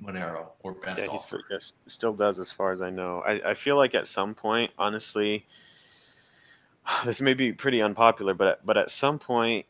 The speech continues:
Speaker 2: it would be beneficial to get that Monero dot org, just because if somebody else besides us gets that Monero dot org,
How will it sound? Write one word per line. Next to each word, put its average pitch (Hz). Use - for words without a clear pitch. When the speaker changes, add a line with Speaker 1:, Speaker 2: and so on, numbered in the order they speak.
Speaker 2:
it 110
would 117
be 113
beneficial 104
to 90
get 90
that 73
Monero 80
dot 73
org, 64
just -
because 98
if 95
somebody 92
else 90
besides 87
us 107
gets -
that 101
Monero 107
dot 101
org, 98